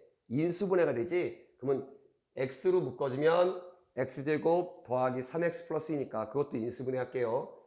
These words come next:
그럼 X 플러스 일, X 플러스 이로 이렇게 인수분해가 되겠지. 그지? 자, 그러면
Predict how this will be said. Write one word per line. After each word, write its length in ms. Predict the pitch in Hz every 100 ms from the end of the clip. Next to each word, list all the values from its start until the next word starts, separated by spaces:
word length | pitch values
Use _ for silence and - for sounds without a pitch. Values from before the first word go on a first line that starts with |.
| -
그럼 140 | 110
X 300 | 113 - 151
플러스 380 | - 147 139 -
일, 420 | 151 147 147 - - - _ - -
X 460 | 123 - - 147 147
플러스 400 | 147 143 139 127
이로 460 | 120 151 175 - - - - _ -
이렇게 800 | 123 135 - - 160 160 - -
인수분해가 960 | 117 135 131 127 123 127 123 131 131 -
되겠지. 580 | 135 127 131 - - - _ _ _ _ _ _ _ _
그지? 420 | 165 165 131 - _ _ _
자, 180 | 190 185
그러면 680 | 220 202 196 175 123 -